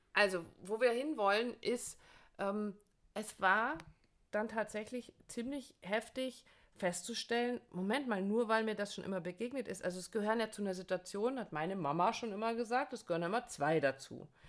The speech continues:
Also es gehört immer einer dazu, der es macht und einer, der es mit sich tun lässt und, ähm, insofern muss ich mir ja auch meinen Anteil daran angucken. Und das ist natürlich unbequem.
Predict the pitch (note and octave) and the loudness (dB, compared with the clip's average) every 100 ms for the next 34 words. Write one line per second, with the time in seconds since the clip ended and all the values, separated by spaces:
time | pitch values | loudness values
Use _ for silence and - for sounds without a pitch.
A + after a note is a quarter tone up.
0 | - - - - G3+ A3+ - B3+ B3 A3+ | -20 -20 -12 -2 -2 0 2 2 2 2
1 | G#3+ G3+ G#3+ A3+ A3 A3 G#3 G#3 - G3 | 0 0 0 0 -2 -4 -4 -4 0 0
2 | C#4+ - A3 G3+ G#3 G3 G3+ G3 F#3+ - | 0 -2 -4 -2 -2 -2 -4 -10 -10 -10
3 | A#3+ B3 D4 F4+ - - A3 - - - | -8 -4 -2 -4 -4 -6 -8 -10 -20 -20
4 | - - G3+ G#3 G3 _ _ _ _ - | -12 -4 -4 -4 -10 _ _ _ _ -10
5 | G3 A#3 B3+ C4+ B3+ - _ _ _ F#3 | -4 -2 0 0 0 -2 _ _ _ -6
6 | A#3 B3+ C#4 C4+ B3 A3 G#3+ G3 G#3 A#3 | -2 -2 -4 -4 -2 0 -2 0 0 2
7 | C4 F#3+ G3 F3+ E3+ E3+ E3 D#3+ - E3 | 0 -4 -4 -6 -8 -8 -8 -6 -6 -8
8 | - - - _ _ _ _ _ _ - | -12 -14 -16 _ _ _ _ _ _ -8
9 | F#3 F#3 A3+ B3 A#3+ A3+ A3 - F3 F#3 | -4 -4 -4 -6 -6 -8 -12 -6 -4 -4
10 | F#3+ D3+ C3+ | -6 -12 -12